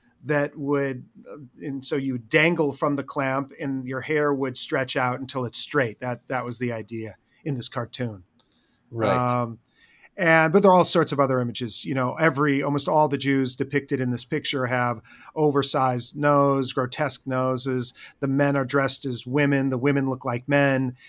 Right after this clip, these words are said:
Speaker 1: The whole idea is that Jews are grotesque and ugly.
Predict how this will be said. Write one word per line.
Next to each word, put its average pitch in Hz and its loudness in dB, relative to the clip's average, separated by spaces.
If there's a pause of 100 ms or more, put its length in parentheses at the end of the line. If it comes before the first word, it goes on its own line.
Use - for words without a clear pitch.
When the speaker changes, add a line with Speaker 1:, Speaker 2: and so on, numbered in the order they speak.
(160)
Speaker 1:
The 147 2
whole 151 6
idea 151 6
is 127 -2
that 131 0
Jews 131 -2
are 120 -2
grotesque 120 -4
and 120 -6
ugly. 120 -6